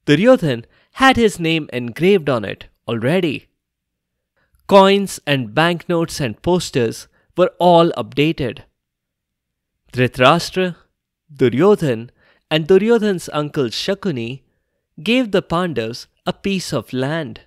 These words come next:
as a compromise. This land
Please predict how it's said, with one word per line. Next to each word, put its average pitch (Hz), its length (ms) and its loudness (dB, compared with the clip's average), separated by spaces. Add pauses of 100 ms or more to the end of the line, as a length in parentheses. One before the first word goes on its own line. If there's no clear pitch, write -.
(380)
as 151 140 2
a 190 60 -2
compromise. 98 1000 -6 (1300)
This 151 300 4
land 127 440 -4